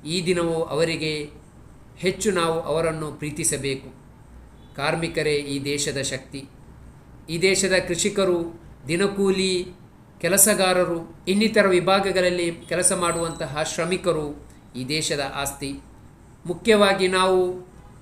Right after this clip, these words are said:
ಕಾರ್ಮಿಕರಿಗೆ, ಅವರಿಗೆ ಅರ್ಹವಾದ ವೇತನವನ್ನು ನೀಡಬೇಕು. ಅವರನ್ನು ಕೀಳಾಗಿ ನೋಡದೆ ಅವರನ್ನು ಗೌರವಿಸಿ ಈ ಕಾರ್ಮಿಕ ದಿನಾಚರಣೆಗೆ ಒಂದು ಅರ್ಥಪೂರ್ಣ ಮಹತ್ವವನ್ನು ನಾವು ನೀಡಬೇಕು. ಮತ್ತೊಮ್ಮೆ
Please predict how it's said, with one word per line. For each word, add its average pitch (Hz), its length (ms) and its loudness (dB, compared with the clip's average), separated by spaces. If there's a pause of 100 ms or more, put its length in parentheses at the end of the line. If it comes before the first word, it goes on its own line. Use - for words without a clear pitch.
(240)
ಕಾರ್ಮಿಕರಿಗೆ, 175 920 0 (500)
ಅವರಿಗೆ 175 360 2
ಅರ್ಹವಾದ 175 640 2
ವೇತನವನ್ನು 156 640 -2
ನೀಡಬೇಕು. 139 520 -4 (600)
ಅವರನ್ನು 165 440 -2
ಕೀಳಾಗಿ 165 520 0
ನೋಡದೆ 147 500 -4 (460)
ಅವರನ್ನು 170 440 2
ಗೌರವಿಸಿ 165 680 0 (600)
ಈ 151 160 -4
ಕಾರ್ಮಿಕ 156 500 -4
ದಿನಾಚರಣೆಗೆ 139 840 -4
ಒಂದು 127 320 -8
ಅರ್ಥಪೂರ್ಣ 135 640 -6
ಮಹತ್ವವನ್ನು 127 580 -8
ನಾವು 120 180 -8
ನೀಡಬೇಕು. 117 500 -8 (960)
ಮತ್ತೊಮ್ಮೆ 165 540 -4